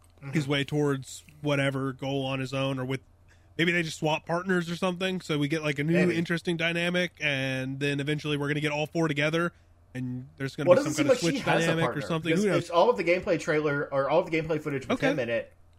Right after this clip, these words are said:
Speaker 1: he ha-, he doesn't have Clank. Um, so I guess he's
Speaker 2: Okay,
Speaker 1: more
Speaker 2: so
Speaker 1: just,
Speaker 2: it'll
Speaker 1: like,
Speaker 2: pro-,
Speaker 1: gadget
Speaker 2: so it'll probably
Speaker 1: focused,
Speaker 2: just
Speaker 1: like, kinda with the, you know, weapons and hoverboard missions and that kind of thing.
Speaker 2: Okay,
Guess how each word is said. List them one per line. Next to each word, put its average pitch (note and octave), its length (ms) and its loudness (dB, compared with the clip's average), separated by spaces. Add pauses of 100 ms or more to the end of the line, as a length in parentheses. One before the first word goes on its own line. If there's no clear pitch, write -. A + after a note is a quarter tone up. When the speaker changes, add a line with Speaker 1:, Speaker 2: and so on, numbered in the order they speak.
(340)
Speaker 1:
he C#3 200 -6
ha-, C3 180 -2
he C#3+ 120 -4
doesn't D3 260 -6
have C3 360 -4 (100)
Clank. - 380 -8 (1300)
Um, G2+ 460 -8 (540)
so F#3+ 200 -2
I F3+ 80 6
guess F#3 340 4
he's F3+ 180 -2
Speaker 2:
Okay, F3+ 60 -4
Speaker 1:
more D#3 140 6
Speaker 2:
so D#3 60 2
Speaker 1:
just, C#3+ 80 2
Speaker 2:
it'll C3+ 100 2
Speaker 1:
like, A2 80 -4
Speaker 2:
pro-, B2+ 100 0
Speaker 1:
gadget B2 200 -2
Speaker 2:
so D#3 60 0
it'll D3 120 -2
probably C#3+ 220 -2
Speaker 1:
focused, - 140 -12
Speaker 2:
just - 40 -14
Speaker 1:
like, A#2 200 -12
kinda A#2+ 240 -2
with A#2 200 -8
the, A2+ 260 -2
you C3 80 -8
know, G#2+ 120 -6
weapons A2 560 -8
and G#2 280 -14 (380)
hoverboard C#3+ 560 2 (260)
missions B2+ 460 -6
and A#2 140 -8
that A#2 160 -8
kind A2 120 -10
of G2+ 60 -12
thing. G#2 220 -12 (2500)
Speaker 2:
Okay, C#3+ 220 -10